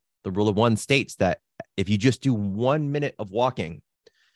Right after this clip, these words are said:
give yourself that permission to go back home and to simply just take off your shoes and go back to what you're doing.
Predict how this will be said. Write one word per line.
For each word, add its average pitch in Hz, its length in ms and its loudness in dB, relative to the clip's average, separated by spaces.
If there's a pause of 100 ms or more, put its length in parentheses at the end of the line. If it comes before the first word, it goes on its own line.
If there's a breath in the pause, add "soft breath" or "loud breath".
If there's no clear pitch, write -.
(200 soft breath)
give 131 140 4
yourself 156 280 4
that 135 160 4
permission 135 460 2
to 90 80 -6
go 104 160 2
back 120 180 2
home 127 320 2 (600)
and 101 160 0
to - 80 -12
simply 120 280 -2
just 101 200 -6
take 117 180 -2
off 110 140 2
your 120 80 -2
shoes 113 300 -2
and 85 120 -6
go 92 140 0
back 104 180 2
to 101 100 -4
what 87 160 -2
you're 95 140 -2
doing. 95 360 -2